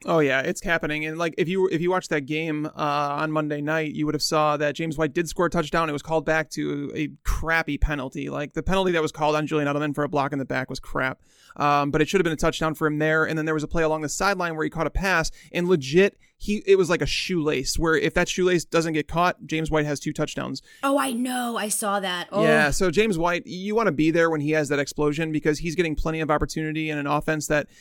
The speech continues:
Speaker 1: Tom Brady's averaging thirty-nine pass attempts per game despite them blowing out opponents. This is not gonna stop. Like, this is why they went out and got Mohamed Sanu. I don't know how much of an impact Sanu can make after being with the team just for a couple of days.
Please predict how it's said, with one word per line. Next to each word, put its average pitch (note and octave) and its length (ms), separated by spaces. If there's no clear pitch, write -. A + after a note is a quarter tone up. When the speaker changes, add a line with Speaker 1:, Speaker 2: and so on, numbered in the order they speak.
Speaker 1:
Tom G#3+ 180
Brady's F3+ 260
averaging D#3 400
thirty-nine D#3 640
pass D3+ 260
attempts D3+ 240
per D#3 160
game D#3 240
despite D3 360
them D#3 120
blowing D3 300
out C#3+ 80
opponents. D#3 440
This G3 120
is G#3+ 100
not F3 160
gonna C3+ 140
stop. C#3+ 480
Like, - 160
this F3+ 140
is E3+ 100
why F3+ 120
they E3 100
went D#3+ 140
out D3+ 80
and D#3 80
got D3 120
Mohamed D3 320
Sanu. E3+ 360
I E3 100
don't F#3+ 120
know F3 140
how E3+ 80
much E3+ 160
of D3+ 40
an D#3 60
impact D3+ 380
Sanu D#3 260
can D3+ 140
make D3+ 240
after D3 180
being D3 160
with D3 120
the C#3+ 60
team D3+ 220
just C#3+ 140
for D3+ 80
a C#3 60
couple D3 300
of C#3 60
days. D3+ 380